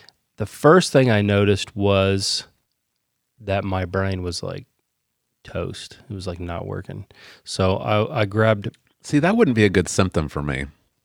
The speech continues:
Speaker 1: I was
Speaker 2: 'Cause
Speaker 1: trying
Speaker 2: I
Speaker 1: to
Speaker 2: feel, I feel that way all the time.
Speaker 1: Really? Well, no, this, you would know. So, for instance, I, uh, I was studying <laughs> Ecclesiastes, getting ready, outlining, you know, I had just come up with a, with a good outline. I figured that this,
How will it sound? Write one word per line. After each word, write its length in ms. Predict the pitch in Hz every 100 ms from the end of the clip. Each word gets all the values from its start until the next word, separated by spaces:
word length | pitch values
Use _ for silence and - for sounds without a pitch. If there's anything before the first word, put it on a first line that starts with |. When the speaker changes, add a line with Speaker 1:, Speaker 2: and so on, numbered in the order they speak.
| -
Speaker 1:
I 80 | 151
was 160 | 135 -
Speaker 2:
'Cause 100 | -
Speaker 1:
trying 120 | 170
Speaker 2:
I 20 |
Speaker 1:
to 40 | 165
Speaker 2:
feel, 140 | 151
I 120 | 135 143
feel 180 | -
that 180 | 135 101
way 100 | 98
all 100 | 90 80
the 80 |
time. 340 | 76 80 69 71 _ _ _ _ _ _ _ _
Speaker 1:
Really? 320 | 95 95 98 95 _ _ _ _ _ _ _ _ _ _ _
Well, 160 | 117 113
no, 220 | 110 107
this, 300 | 127 151 135
you 160 | 143
would 120 | 147 120
know. 340 | 110 92 82 - _ _
So, 260 | - 104 98
for 160 | -
instance, 500 | 110 117 - 101 - - _ _ _ -
I, 280 | 120 101 98
uh, 200 | 98 98
I 100 | 104
was 280 | 101 95 - - - - _ - - - -
studying 640 | - 156 147 160 160 147 -
<laughs> 40 |
Ecclesiastes, 840 | - 143 143 143 131 104 98 113 120
getting 240 | 131 139
ready, 360 | 117 101 107 110
outlining, 500 | 107 101 101 104 113
you 80 | 101
know, 180 | 95 104
I 100 | 101
had 120 | 95
just 240 | 113 107
come 200 | - 107
up 160 | 107 104
with 160 | 104 107
a, 220 | 101 - -
with 200 | 104 104
a 60 |
good 300 | 90 113 107
outline. 440 | 101 95 101 98 101
I 80 | 101
figured 300 | 104 98 95
that 160 | 90
this, 260 | 110 104